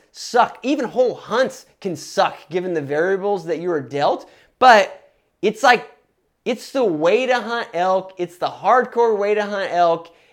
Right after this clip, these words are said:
And you get to experience that. I have no long, how, I have no idea how much longer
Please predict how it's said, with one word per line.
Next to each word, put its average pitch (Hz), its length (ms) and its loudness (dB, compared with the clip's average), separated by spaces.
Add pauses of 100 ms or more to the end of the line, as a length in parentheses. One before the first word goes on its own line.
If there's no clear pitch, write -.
(100)
And 202 340 0 (440)
you 170 360 0
get 247 120 -2
to 226 100 -2
experience 202 680 -2
that. 190 360 0
I 151 120 0
have 139 220 -2
no 208 240 2
long, 226 300 2
how, 202 380 0
I 196 100 2
have 170 160 0
no 226 180 4
idea 208 300 2
how 180 220 -2
much 208 240 -4
longer 170 640 -4